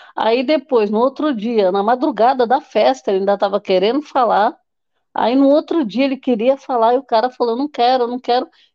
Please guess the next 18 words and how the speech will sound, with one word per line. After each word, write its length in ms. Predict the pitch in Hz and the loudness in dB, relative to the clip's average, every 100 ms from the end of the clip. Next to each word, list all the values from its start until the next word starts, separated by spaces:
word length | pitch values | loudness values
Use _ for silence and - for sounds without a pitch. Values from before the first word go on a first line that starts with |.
| - | -2
E 60 | 427 | 2
aí 220 | 359 - | 2 2
pronto, 340 | - 359 285 | 0 0 0
acabou. 400 | 233 247 214 247 | 0 0 0 0
No 80 | 240 | 0
final 280 | 254 359 349 | -2 0 0
das 160 | 285 - | 0 -6
contas, 260 | 311 - | -4 -2
eles 140 | 320 311 | -2 -4
acabaram 360 | 294 285 285 277 | -4 0 2 0
não 100 | 285 | -2
conversando, 500 | 330 311 - 220 196 | -2 -4 -2 -4 -2
só, 280 | 208 196 175 | -2 -2 -2
só 180 | 226 | -2
se 140 | 233 - | -2 -4
acertaram, 500 | - 285 285 233 247 | -2 0 0 -2 -2
mas 160 | 269 262 | -2 -2
depois. 420 | 262 - 190 | -2 0 -2